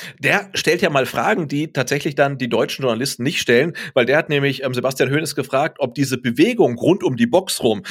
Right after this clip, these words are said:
die Chris Führig, die Atakan Karasor, die Stiller machen in der Situation, ob das, ähm, trainiert ist oder improvisiert. Und, ähm, Sebastian Hoeneß sagte, ja, fifty fifty, also sie üben Muster,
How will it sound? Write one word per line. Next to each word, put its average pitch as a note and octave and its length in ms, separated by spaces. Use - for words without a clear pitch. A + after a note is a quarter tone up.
die D#3+ 140
Chris C#3 260
Führig, C3+ 420
die D3+ 160
Atakan C3 380
Karasor, B2 580
die C#3 220
Stiller C#3 380
machen B2+ 300
in A#2 100
der A#2+ 100
Situation, A#2+ 560
ob B2+ 140
das, B2 280
ähm, A#2 400
trainiert C#3+ 460
ist G#3+ 420
oder C#3 400
improvisiert. B2 800
Und, C3+ 300
ähm, B2+ 200
Sebastian C3 340
Hoeneß D3 200
sagte, D3 260
ja, C#3+ 120
fifty D#3+ 300
fifty, D3+ 300
also A#2+ 260
sie B2 160
üben D#3+ 400
Muster, G#3+ 540